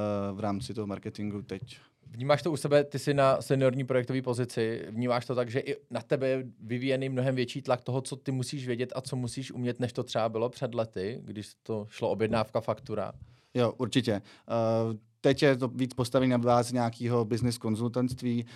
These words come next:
Speaker 1: v rámci nějakého strategického nadhledu. Je potřebí, eh, vlastně všechny ty jednotlivý dílčí obory se sebou mnohem víc komunikujou a, eh, vlastně musí tam být vzájemná synergie, takže,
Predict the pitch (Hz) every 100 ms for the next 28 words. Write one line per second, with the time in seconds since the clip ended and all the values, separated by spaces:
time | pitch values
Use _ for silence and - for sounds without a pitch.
0 | - 117 113 113 120 113 120 117 110 113
1 | 113 120 - 123 110 123 123 123 117 -
2 | - 117 117 117 120 113 - 120 117 -
3 | - 117 110 123 110 117 135 127 127 127
4 | 120 123 120 123 117 127 - 110 113 123
5 | 123 120 - - 110 123 123 123 127 123
6 | 120 - 120 120 120 120 117 120 - 107
7 | - 123 117 117 113 113 95 117 117 113
8 | 113 113 - 127 117 117 127 120 117 120
9 | 117 123 120 117 120 117 113 113 110 -
10 | - - 113 110